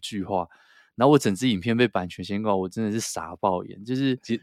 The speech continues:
Speaker 2: 然后也不知道怎么把它弄掉。
Speaker 1: 对，
Speaker 2: 不太可能把它弄掉。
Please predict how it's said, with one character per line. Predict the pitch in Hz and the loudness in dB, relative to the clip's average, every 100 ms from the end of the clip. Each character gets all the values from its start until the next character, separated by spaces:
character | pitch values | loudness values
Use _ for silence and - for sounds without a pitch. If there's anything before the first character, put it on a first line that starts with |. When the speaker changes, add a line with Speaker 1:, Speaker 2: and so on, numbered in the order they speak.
| 120 | -4
Speaker 2:
然 | |
后 | 104 123 | 2 4
也 | 101 | 4
不 | 98 | 4
知 | |
道 | 113 | 2
怎 | 104 | 2
么 | 85 | -4
把 | 85 82 | -4 -4
它 | 87 87 90 - | -2 -2 -4 -6
弄 | 98 87 | -8 -6
掉。 | 90 73 - - _ _ _ _ _ _ - | -8 -8 -8 -16 _ _ _ _ _ _ 4
Speaker 1:
对， | 233 214 | 6 8
Speaker 2:
不 | 160 | 8
太 | 185 | 6
可 | 131 | 8
能 | 110 | 6
把 | 113 87 | 6 4
它 | |
弄 | 107 98 92 | 2 -2 0
掉。 | 90 80 87 - | 0 0 -4 -12